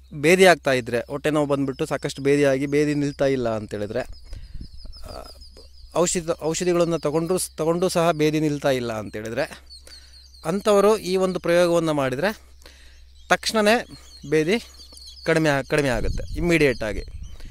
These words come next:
ಏನು ಮಾಡಬೇಕು, ಮಾಡಬೇಕಾಗಿರೋದೇನು ಅಂತೇಳಿದ್ರೆ, ಒಂದು ಹಿಡಿ ಹೂವನ್ನು ತಗೊಳ್ಬೇಕು. ಒಂದು ಹಿಡಿ ಹೂವು,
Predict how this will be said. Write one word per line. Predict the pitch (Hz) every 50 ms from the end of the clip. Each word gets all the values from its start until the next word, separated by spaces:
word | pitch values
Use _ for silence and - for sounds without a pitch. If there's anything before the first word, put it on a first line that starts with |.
| - - - - - -
ಏನು | 156 190 202 202
ಮಾಡಬೇಕು, | 190 185 170 165 165 151 - 160 170 165
ಮಾಡಬೇಕಾಗಿರೋದೇನು | 156 151 165 180 185 185 175 170 170 165 156 151 147 143 139 139
ಅಂತೇಳಿದ್ರೆ, | 127 120 113 120 117 117 120 139 190 208 - - - - - - - - - - - - - - -
ಒಂದು | 156 175 185
ಹಿಡಿ | 185 175 180 185 208 240 - - - - - - - - -
ಹೂವನ್ನು | - 175 185 190 180 170 170 156
ತಗೊಳ್ಬೇಕು. | 147 131 131 123 113 113 110 - 160 220 - - - - - -
ಒಂದು | 120 120 123
ಹಿಡಿ | 127 139 160 170 143 - - - - 117 - - - - - - - - - - - -
ಹೂವು, | 143 135 127 127 165